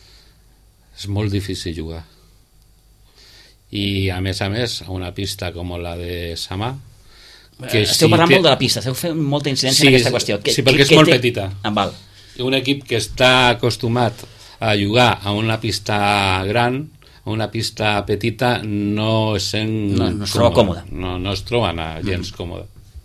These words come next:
Speaker 2: És a dir, aquí vam barrejar dos factors, eh? Les dimensions de la pista i una miqueta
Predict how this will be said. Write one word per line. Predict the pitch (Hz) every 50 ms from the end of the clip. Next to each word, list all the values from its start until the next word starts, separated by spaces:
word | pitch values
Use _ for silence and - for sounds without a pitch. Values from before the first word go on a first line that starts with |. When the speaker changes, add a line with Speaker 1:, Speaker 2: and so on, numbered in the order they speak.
| - - - - - -
Speaker 2:
És | 120 104 95
a |
dir, | 87 90 87
aquí | - - 110 110 117
vam | 104 92 107 104 110
barrejar | 107 101 104 98 104 113
dos | 113 107
factors, | - 123 - - - 98 90 - - -
eh? | 101 147 160 - - - 90 98 101
Les | 95 92 -
dimensions | 101 98 98 95 95 - 107 98
de | 110
la | 104 98
pista | 131 131 131 - 135
i | 117
una | 107 107
miqueta | 104 104 101 101 113 120